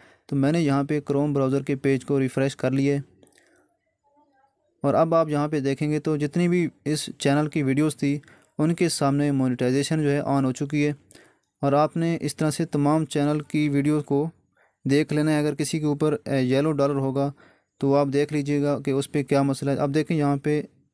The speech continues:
ऐड सूटेबिलिटी है, येलो डॉलर आ गया। तो अगर आपका टाइटल, अ, ठीक है, सब कुछ ठीक है,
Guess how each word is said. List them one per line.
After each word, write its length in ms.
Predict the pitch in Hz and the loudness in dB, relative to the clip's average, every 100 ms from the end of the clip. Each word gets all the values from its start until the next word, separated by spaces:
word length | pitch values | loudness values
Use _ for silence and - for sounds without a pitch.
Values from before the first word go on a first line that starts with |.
| - | -6
ऐड 260 | 139 147 151 | 0 2 2
सूटेबिलिटी 600 | 151 139 135 139 139 147 | -2 -2 0 0 2 0
है, 160 | 143 - _ - _ _ - | 0 -4 _ -20 _ _ -2
येलो 300 | 131 147 156 | 2 2 2
डॉलर 300 | 139 139 135 | 2 0 2
आ 100 | 135 | 0
गया। 200 | 139 143 | 0 0
तो 120 | 135 | 0
अगर 200 | 135 151 | 0 2
आपका 300 | 139 139 151 | 0 0 -4
टाइटल, 520 | 135 131 135 147 143 139 - - _ _ - | -2 -2 0 0 -2 -4 -20 -20 _ _ -8
अ, 200 | 143 131 123 | 0 0 0
ठीक 260 | - 147 151 | 0 0 0
है, 80 | 147 | 0
सब 200 | 143 139 | 0 0
कुछ 160 | 147 - | -4 0
ठीक 240 | 143 143 | -2 0
है, 120 | 147 | -2